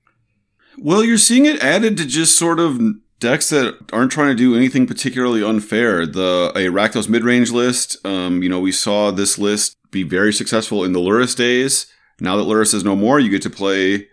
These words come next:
some number of, uh, elementals, the pitch elementals. This, the list I'm looking at is only playing one Fury.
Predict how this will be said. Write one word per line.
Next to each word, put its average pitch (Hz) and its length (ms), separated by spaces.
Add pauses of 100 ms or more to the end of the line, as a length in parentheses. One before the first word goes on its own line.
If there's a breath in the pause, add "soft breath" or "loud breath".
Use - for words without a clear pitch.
some 117 400
number 113 560
of, 92 640 (120)
uh, 80 220
elementals, 104 1000
the 80 120
pitch - 220
elementals. 101 540
This, - 340
the - 180
list 90 200
I'm 90 60
looking 90 220
at 87 60
is 82 100
only 90 160
playing 87 240
one 87 160
Fury. 95 500